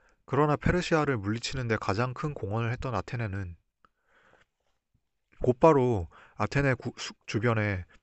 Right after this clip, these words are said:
방벽을 쌓기 시작했죠. 스파르타는 이에 항의를 했지만 아테네의 태도는 단호했습니다.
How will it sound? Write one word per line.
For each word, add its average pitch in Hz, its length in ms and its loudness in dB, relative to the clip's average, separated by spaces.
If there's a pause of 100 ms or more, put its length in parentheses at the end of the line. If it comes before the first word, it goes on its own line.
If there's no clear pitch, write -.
(460)
방벽을 123 420 4
쌓기 139 280 -4
시작했죠. - 500 -6 (1800)
스파르타는 165 640 2
이에 113 300 0
항의를 139 360 0
했지만 120 460 -4 (720)
아테네의 147 520 0
태도는 135 420 0
단호했습니다. 98 760 -4